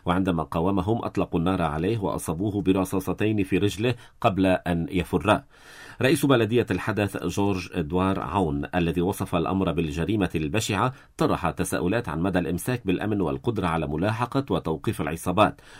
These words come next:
وقال إنه فلتان أمني غير مسبوق في وضح النهار. ووضع رئيس البلدية هذه الواقعة البالغة الخطورة في عهدة الجيش والقوى الأمنية والقضاء، داعيا إلى التعامل معها بجدية وحزم وإلى التحضر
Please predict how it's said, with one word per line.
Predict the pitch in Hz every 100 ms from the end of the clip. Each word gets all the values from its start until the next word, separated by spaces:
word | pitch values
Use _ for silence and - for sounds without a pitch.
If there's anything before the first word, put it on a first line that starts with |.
| -
وقال | 82 - 113 104
إنه | 87 85
فلتان | - 87 85 107 98 85 82
أمني | 82 85 113 113 - 76
غير | 92 139 135 123
مسبوق | 117 113 - 123 104 - - -
في | - 95
وضح | 76 95 -
النهار. | 120 107 85 - - - - -
ووضع | 90 87 76
رئيس | 78 78 92
البلدية | 78 80 80 92 78
هذه | 85 80 82
الواقعة | 78 80 65 117 98 98
البالغة | 104 98 76 85 82 85
الخطورة | 80 92 - 123 101
في | - 78
عهدة | 101 95 90
الجيش | 90 82 117 139 76
والقوى | 67 - 117
الأمنية | 107 107 123 120
والقضاء، | 113 110 120 110 - - - -
داعيا | 104 87 85
إلى | 82 92 85
التعامل | - 87 117 98 85
معها | 90 85 85
بجدية | 85 90 101 101 95 85
وحزم | 87 87 - 123 151 151 - - -
وإلى | 90 95
التحضر | 80 92 - 95 98 92 90